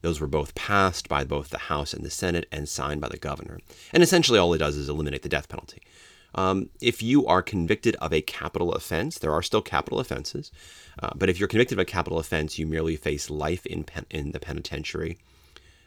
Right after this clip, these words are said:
or up to a hundred thousand dollar and up to a hundred thousand dollar fine. You are not subject to good time credits, uh, if you are s-, convicted of capital life. So you can't get,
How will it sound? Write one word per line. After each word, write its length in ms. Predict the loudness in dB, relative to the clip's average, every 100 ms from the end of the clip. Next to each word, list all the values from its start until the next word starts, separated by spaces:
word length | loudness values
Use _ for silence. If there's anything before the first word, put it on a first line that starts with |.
| -6
or 200 | -2 0
up 100 | 0
to 100 | 0
a 60 | 0
hundred 220 | 0 0
thousand 280 | 0 0 -2
dollar 240 | -2 -4 -2
and 240 | 0 0
up 140 | -4 -6
to 80 | -6
a 40 |
hundred 240 | -4 -4
thousand 280 | -2 -4 -2
dollar 220 | -4 -4
fine. 460 | -6 -6 -6 -8 -10 -16 -20 -20 -20 _ -10
You 540 | 0 6 6 8 4 2
are 180 | 2 4
not 500 | 4 2 2 2 0
subject 640 | -2 2 2 2 0 0 -6
to 360 | -2 2 0
good 300 | 4 6 6
time 340 | 4 -6 -6 -6
credits, 560 | -4 -4 -4 -8 -10 -12 -20 -20 -8
uh, 100 | -4 -4
if 120 | -4
you 140 | -2
are 160 | -2 -4 -10 -14
s-, 160 | -10 -8
convicted 460 | -4 -2 0 -2 -2
of 440 | -4 -4 -4 -8
capital 580 | -8 -6 -2 -2 -2 -4
life. 380 | -4 -4 -8 -10
So 120 | -6
you 140 | -4 -6
can't 400 | -6 -4 -4 -2
get, 340 | 0 0